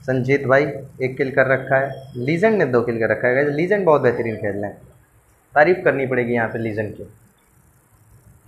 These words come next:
बीडी सूरज, बीडी जैमिन, जैमिन, जो जो आशीष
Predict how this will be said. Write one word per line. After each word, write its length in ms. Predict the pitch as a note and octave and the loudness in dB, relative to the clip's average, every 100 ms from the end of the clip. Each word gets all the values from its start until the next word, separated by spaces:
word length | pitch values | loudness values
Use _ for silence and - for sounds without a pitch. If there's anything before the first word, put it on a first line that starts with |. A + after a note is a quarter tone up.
| _ _ _ _ _ - - - - - _ _ _ _ _ - | _ _ _ _ _ -20 -20 -20 -20 -20 _ _ _ _ _ -14
बीडी 300 | G#2+ A#2+ B2+ B2 | -6 -2 0 -2
सूरज, 380 | - D3+ D3+ - - - _ _ _ _ _ _ _ _ _ _ _ _ _ _ _ - - - | 2 2 2 -2 -14 -20 _ _ _ _ _ _ _ _ _ _ _ _ _ _ _ -20 -20 -16
बीडी 400 | C3 C3 B2 B2+ A#2+ G#2+ - - - | -6 -4 0 0 -2 -4 -12 -18 -2
जैमिन, 360 | D3 D3+ D3+ B2 - - G#2+ | -2 0 -4 -6 -12 -14 -8
जैमिन, 400 | G2+ C3+ B2+ F2+ - - - _ _ _ _ _ _ - - - - | -4 -4 -4 -6 -10 -18 -20 _ _ _ _ _ _ -20 -18 -18 -8
जो 160 | B2+ F3+ | -2 2
जो 120 | G#3+ | 4
आशीष 680 | G#3+ E3 D#3 - G3+ E3 | 4 4 4 0 -6 -6